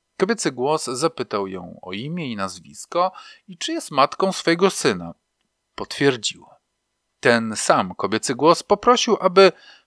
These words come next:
przyszła na komisariat, bo znaleźli jej synka. Bała się,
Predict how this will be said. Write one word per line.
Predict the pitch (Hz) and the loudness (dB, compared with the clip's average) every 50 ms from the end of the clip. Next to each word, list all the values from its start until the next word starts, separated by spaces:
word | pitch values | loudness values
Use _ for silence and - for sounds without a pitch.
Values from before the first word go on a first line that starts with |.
| _ - | _ -4
przyszła | - - - 180 - - 165 151 | 0 0 2 2 2 2 2 2
na | 147 139 | 0 0
komisariat, | - - 131 135 127 - - - 165 147 120 107 98 104 | -2 -2 -4 -4 -6 0 4 4 6 6 6 4 2 0
bo | 101 101 113 120 131 147 151 151 _ _ _ _ _ - | 0 2 4 4 6 4 2 0 _ _ _ _ _ -16
znaleźli | - 139 143 160 180 190 180 151 117 101 92 92 101 92 | -12 -8 -2 4 6 6 8 8 6 4 2 -2 -8 -12
jej | 82 78 | -12 -12
synka. | - - - 101 95 - - - - - 107 - _ _ _ _ _ _ _ _ _ _ _ _ _ | -10 -12 -12 -12 -14 -16 -16 -16 -14 -14 -16 -20 _ _ _ _ _ _ _ _ _ _ _ _ _
Bała | 101 101 101 98 104 98 87 82 80 80 85 | -18 -18 -4 2 2 2 2 2 -2 -8 -10
się, | - - - 117 117 | -8 -4 -2 -2 -2